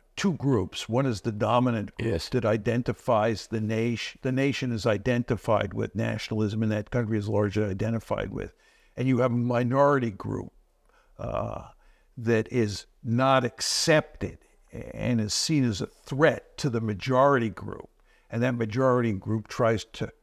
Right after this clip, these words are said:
Speaker 1: crush the minority group. And this is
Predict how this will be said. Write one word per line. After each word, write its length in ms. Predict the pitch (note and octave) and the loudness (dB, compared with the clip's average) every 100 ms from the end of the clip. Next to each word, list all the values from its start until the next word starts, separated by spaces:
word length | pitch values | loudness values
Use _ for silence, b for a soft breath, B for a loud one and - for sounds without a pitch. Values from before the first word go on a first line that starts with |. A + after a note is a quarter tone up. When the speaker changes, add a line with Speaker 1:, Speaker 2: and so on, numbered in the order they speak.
| _ - | _ -20
Speaker 1:
crush 580 | - - E3+ D3+ - - | -10 4 6 6 2 -4
the 80 | C3+ | -2
minority 640 | A#2+ G#2+ A2+ B2 C3+ A#2 | 0 0 2 4 4 2
group. 460 | F2+ - - - _ b b b b b - | -4 -12 -20 -20 _ b b b b b -8
And 180 | B2 B2 | -2 2
this 240 | D3 - | 2 0
is 360 | C3 G#2+ - | -2 -4 -6